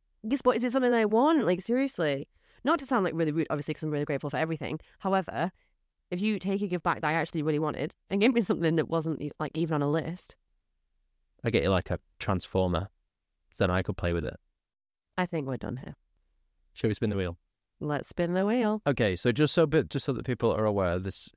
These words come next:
Speaker 2: concept is slightly different
Speaker 1: Also,
Speaker 2: to
Speaker 1: Sars, before you start, can I, um, just say, I'm just,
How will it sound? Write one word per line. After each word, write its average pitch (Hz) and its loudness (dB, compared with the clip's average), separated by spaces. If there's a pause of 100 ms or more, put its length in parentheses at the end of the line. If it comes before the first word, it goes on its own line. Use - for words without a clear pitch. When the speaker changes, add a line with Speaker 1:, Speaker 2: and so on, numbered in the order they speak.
Speaker 2:
concept 95 -4
is 92 -8
slightly 87 -2
different 87 -6
Speaker 1:
Also, 233 6
Speaker 2:
to 180 0
Speaker 1:
Sars, 180 2
before 185 -4
you 175 -2
start, 135 0 (320)
can 208 -8
I, 214 -4
um, 202 2
just - -6
say, 175 2
I'm 170 0
just, 190 -2